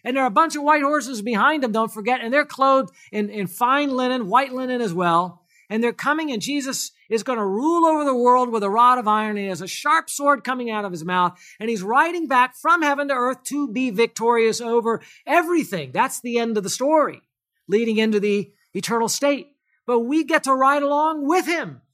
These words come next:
We get to share the glory with him. That's the point. That's what we're waiting for.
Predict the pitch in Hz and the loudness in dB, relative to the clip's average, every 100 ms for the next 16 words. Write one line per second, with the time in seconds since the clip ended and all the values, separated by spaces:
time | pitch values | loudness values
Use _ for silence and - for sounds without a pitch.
0 | _ 196 262 285 294 - 277 277 269 247 | _ -8 -4 -2 -2 -4 0 -2 0 2
1 | 269 285 285 226 233 330 - 294 240 151 | 4 4 2 -4 -2 0 0 -4 -4 -6
2 | 202 226 214 220 262 214 - _ _ _ | -8 -8 -10 -10 -12 -12 -20 _ _ _
3 | _ _ - 233 233 - 196 196 190 185 | _ _ 0 0 0 -4 -6 -6 -4 -2
4 | 190 214 202 165 139 - | 2 2 2 -2 -8 -20